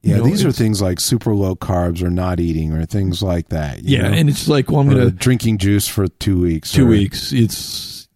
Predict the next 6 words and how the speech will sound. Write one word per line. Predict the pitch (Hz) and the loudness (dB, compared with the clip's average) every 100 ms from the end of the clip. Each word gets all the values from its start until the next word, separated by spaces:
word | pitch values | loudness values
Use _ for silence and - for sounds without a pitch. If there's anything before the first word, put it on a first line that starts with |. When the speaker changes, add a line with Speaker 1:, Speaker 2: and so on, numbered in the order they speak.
| - | -4
Speaker 1:
technically, | 180 175 160 170 165 156 151 143 - - - | 2 2 2 0 4 4 4 0 -8 -20 -4
nutrient-wise, | 127 156 156 165 156 139 139 143 139 127 | 2 4 4 2 2 2 2 4 2 2
with | 117 | 2
the | |
vitamins, | 120 135 139 131 107 | 2 2 2 2 2
yeah, | 120 135 185 | 0 2 0